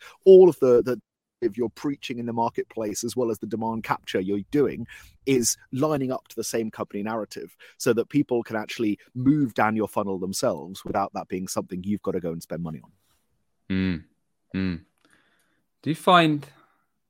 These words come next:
Speaker 2: from your experience, do you find there's, like, a dollar cap where it gets to that tricky point, i e you can do the, the well-known plays, whether that is building an outbound team of S D Rs,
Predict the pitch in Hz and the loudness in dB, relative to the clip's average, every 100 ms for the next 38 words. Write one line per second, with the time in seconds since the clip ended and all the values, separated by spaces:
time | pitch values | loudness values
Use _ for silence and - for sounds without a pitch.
0 | _ - 131 131 - - 139 107 90 95 | _ -8 -4 -4 -4 -4 2 2 0 -8
1 | - 107 - 107 107 104 98 - 98 - | -10 -8 -4 -2 0 -2 -2 -2 -4 -4
2 | 95 98 - _ _ - 101 95 - 110 | -8 -8 -16 _ _ 0 0 0 -2 -4
3 | - - _ _ _ _ _ - 90 90 | -4 -10 _ _ _ _ _ -6 -4 -4
4 | - 95 87 - - - _ _ _ _ | -2 -2 -2 -6 -20 -20 _ _ _ _
5 | - 95 82 - - 98 95 90 107 90 | -6 -2 -2 -4 -6 -6 -6 -6 -2 -2
6 | 80 _ _ _ _ _ _ - 95 92 | -4 _ _ _ _ _ _ -4 -2 0
7 | 90 87 87 _ _ _ _ _ _ _ | -2 -4 -8 _ _ _ _ _ _ _
8 | _ _ - 98 98 92 113 107 98 92 | _ _ -16 -12 -8 -6 -2 0 0 0
9 | 90 92 - 95 95 98 95 92 90 87 | 0 -4 -14 -8 0 2 2 -2 -6 -6
10 | 95 90 92 - 87 87 85 82 87 - | -4 -4 -4 -6 -8 -6 -4 -4 -8 -12
11 | - 107 92 90 90 87 82 87 87 95 | -6 -4 -2 -4 -4 -6 -4 -6 -6 -6
12 | 87 85 87 - 92 87 87 85 - - | -8 -6 -8 -8 -6 -2 -2 -4 -8 -20